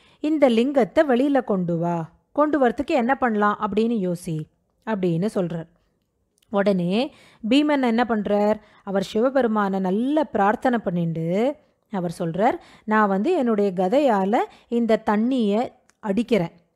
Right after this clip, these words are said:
அப்போ அந்த தண்ணி விலகி சுவாமியுடைய லிங்கம் வெளியில வரத்துக்கு நம்ம பிரார்த்தனை பண்ணிக்கலாம்" அப்படின்னு சொல்லிட்டு பீமன் என்ன பண்றார்? அழகா தன்னுடைய கதையை வச்சு அந்த தண்ணி மேல ஓங்கி ஒரு அடி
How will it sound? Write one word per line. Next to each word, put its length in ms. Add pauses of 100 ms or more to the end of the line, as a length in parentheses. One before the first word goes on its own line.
(120)
அப்போ 320
அந்த 200
தண்ணி 460
விலகி 800 (420)
சுவாமியுடைய 580
லிங்கம் 440
வெளியில 280
வரத்துக்கு 400
நம்ம 240
பிரார்த்தனை 480
பண்ணிக்கலாம்" 500 (260)
அப்படின்னு 420
சொல்லிட்டு 840 (400)
பீமன் 280
என்ன 200
பண்றார்? 600 (600)
அழகா 600
தன்னுடைய 540
கதையை 360
வச்சு 260
அந்த 180
தண்ணி 360
மேல 300
ஓங்கி 400
ஒரு 180
அடி 340